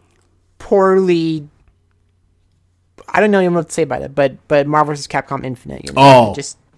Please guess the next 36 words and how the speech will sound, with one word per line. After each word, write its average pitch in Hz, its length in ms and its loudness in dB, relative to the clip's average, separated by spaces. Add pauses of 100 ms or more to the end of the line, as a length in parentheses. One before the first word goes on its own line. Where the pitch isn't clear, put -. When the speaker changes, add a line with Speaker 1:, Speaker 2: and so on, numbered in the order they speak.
(160)
Speaker 1:
didn't 143 240 -6
work 127 220 -10
out. - 260 -14 (440)
Speaker 2:
Whew. - 300 -2
Speaker 1:
But 135 180 2 (840)
you 220 100 -2
had 185 320 2
R 180 200 4
E 262 100 2
seven 180 260 0
come 170 180 -2
out 139 360 2 (100)
and 143 520 -6 (240)
Speaker 2:
Yep. 135 100 -2 (140)
Speaker 1:
completely 190 460 -6
reignite 156 800 -4 (180)
interest 147 440 -8
in 143 80 -10
that - 160 -12
series, 131 460 -10
even 139 240 -10
though 135 120 -8
I 127 120 -6
Speaker 2:
Sure. 85 220 -6 (180)
Speaker 1:
don't 147 220 0
like 139 260 -6
that 139 160 -4
game 131 240 -10
at 131 120 -12
all. 143 280 -10
I, 135 160 -8 (100)
I 135 120 -4
played 135 300 -12
it 127 100 -12
and 127 80 -16
I 123 80 -14